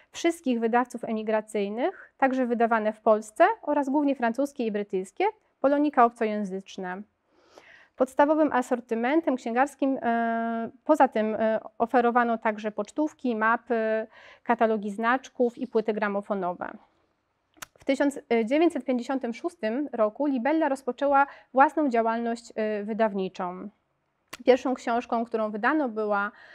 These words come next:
e, Baśka i Barbara, e, której autorką była, e, była Zofia Romanowiczowa,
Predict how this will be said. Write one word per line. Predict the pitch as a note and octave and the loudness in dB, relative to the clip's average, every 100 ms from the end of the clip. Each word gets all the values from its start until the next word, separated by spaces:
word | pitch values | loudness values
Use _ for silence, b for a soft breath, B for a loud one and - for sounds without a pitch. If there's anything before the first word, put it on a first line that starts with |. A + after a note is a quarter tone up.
| B B B | B B B
e, | G#3+ G3+ G3+ G3+ G3+ G3+ | -8 -6 -6 -8 -8 -2
Baśka | A3 C4 - A3+ | 0 0 2 0
i | G#3+ | 0
Barbara, | A3 G#3+ G#3+ A#3 D#4+ A4 - - B3 | -2 2 2 4 2 2 -6 -16 -10
e, | A#3+ B3 | -8 -8
której | - C4+ C4 | -6 -2 0
autorką | B3+ B3+ B3+ C4 A#3+ A#3 | 2 2 0 0 -4 -4
była, | A3 A3 G#3+ G#3 G#3 G#3 G3+ | -2 0 2 2 2 0 -2
e, | G3+ F#3+ F#3+ F#3+ F#3 - - - - | -4 -6 -6 -8 -10 -10 -12 -12 -12
była | G#3 G3 F#3+ F#3+ F#3+ G3+ | -12 -12 -8 -6 -6 -6
Zofia | G#3+ A#3 - A3 G#3 G#3+ | 0 0 2 2 2 0
Romanowiczowa, | G#3+ G#3 G#3 G#3 G#3+ A3 A3+ | -4 -4 -6 -6 -2 -2 0